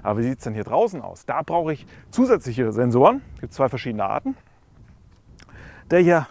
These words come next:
arbeitet mit einem Magneten, also wenn's Auto drüber fährt, stellt er fest, aha, magnetisches Feld,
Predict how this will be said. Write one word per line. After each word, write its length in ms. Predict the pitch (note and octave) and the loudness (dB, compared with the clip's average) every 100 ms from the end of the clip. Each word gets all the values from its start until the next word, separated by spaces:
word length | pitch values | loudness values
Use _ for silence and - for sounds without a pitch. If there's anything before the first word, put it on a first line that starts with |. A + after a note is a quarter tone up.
| - - | -14 -4
arbeitet 520 | B2+ C3+ C3 B2+ - - | -2 0 -2 -6 -16 -12
mit 160 | B2 | -10
einem 80 | A2 | -10
Magneten, 360 | G2+ A2 G3+ G3+ | -10 -6 -6 -6
also 160 | B2+ G#2+ | -8 -10
wenn's 140 | G#2 | -4
Auto 220 | A#2+ A#2 | -4 -4
drüber 260 | G2+ G3 A3+ | 0 2 2
fährt, 240 | G3+ G3+ - - - | 0 -6 -8 -20 -20
stellt 200 | - B2 | -4 -4
er 80 | G#2+ | 0
fest, 380 | E3+ G#3 - - - | 0 0 -4 -18 -10
aha, 380 | - A#2 B2+ G#3+ - | 2 6 6 4 2
magnetisches 540 | - A2 C#3 C3+ G#2+ - | -8 -4 -4 -4 -10 -2
Feld, 260 | F3 F#3+ | -2 -2